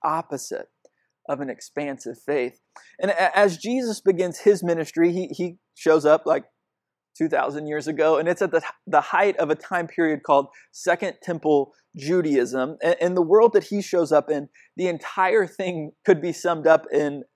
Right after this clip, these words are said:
uh, the phrase, "This is how we always do it." And, um, the, the religious system and the cultural system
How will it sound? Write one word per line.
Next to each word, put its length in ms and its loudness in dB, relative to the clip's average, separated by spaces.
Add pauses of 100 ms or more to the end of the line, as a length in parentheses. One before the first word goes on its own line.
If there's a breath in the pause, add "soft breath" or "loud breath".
(200)
uh, 380 2
the 160 -2
phrase, 520 4
"This 200 -6
is 120 -10
how 160 0
we 140 -2
always 500 -2 (140)
do 120 0
it." 100 -6 (1080)
And, 240 4
um, 240 4 (180)
the, 340 4 (420)
the 240 4
religious 640 2
system 460 -8 (280)
and 140 0
the 80 2
cultural 640 0
system 500 -10